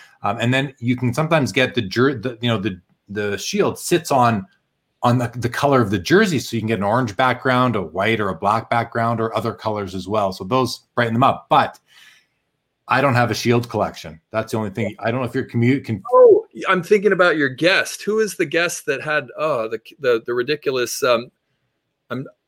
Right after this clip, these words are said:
Speaker 2: I'm, I'm blanking on the name. You don't have a Shield collection.
Speaker 1: I don't have a Shield collection.
Speaker 2: It was
Speaker 1: Um,
Speaker 2: something
Speaker 1: the
Speaker 2: that you
Speaker 1: Shield
Speaker 2: had on, I think, and I was kinda, like, struck by, was it the
Speaker 1: Yeah.
Speaker 2: guy who had the fire and he had to, like, escape, uh,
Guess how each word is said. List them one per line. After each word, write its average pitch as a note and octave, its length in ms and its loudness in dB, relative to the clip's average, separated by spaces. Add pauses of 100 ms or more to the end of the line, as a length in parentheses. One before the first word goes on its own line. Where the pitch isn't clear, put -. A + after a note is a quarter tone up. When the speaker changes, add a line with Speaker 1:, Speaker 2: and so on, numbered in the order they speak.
(180)
Speaker 2:
I'm, C3 380 -6
I'm B2+ 240 -4
blanking D3+ 420 2
on C3 140 2
the A#2+ 60 -2
name. B2 340 2
You C#3+ 160 2
don't F#3 160 6
have D3+ 160 2
a A#2+ 60 -2
Shield A#2+ 320 0
collection. G#2 580 -2 (360)
Speaker 1:
I A#2+ 180 2
don't C#3+ 160 2
have C3+ 180 2
a A#2 40 0
Shield A#2+ 340 0
collection. G#2+ 500 -2
Speaker 2:
It - 80 2
was D4+ 120 6
Speaker 1:
Um, - 40 0 (140)
Speaker 2:
something - 180 0
Speaker 1:
the - 160 -4
Speaker 2:
that D#3 160 0
you C#3+ 80 -2
Speaker 1:
Shield D3+ 140 4
Speaker 2:
had C#3+ 60 6
on, C#3 120 2 (260)
I A#2 40 -2
think, A#2+ 320 -2
and A#2+ 100 0
I A#2 80 2
was A#2 220 0
kinda, B2+ 260 0
like, A#2 360 2
struck - 580 -2
by, A#2 340 2 (760)
was D3 140 2
it A3+ 120 4
the - 80 6
Speaker 1:
Yeah. C3+ 80 4
Speaker 2:
guy G3 160 4 (320)
who F3+ 60 0
had D#3 100 -6
the B2 80 0
fire D#3+ 680 2
and C#3 80 0
he B2+ 120 -8
had C#3 220 -4
to, B2+ 60 -4
like, A#2+ 280 -2
escape, - 760 -6
uh, G#2 80 -4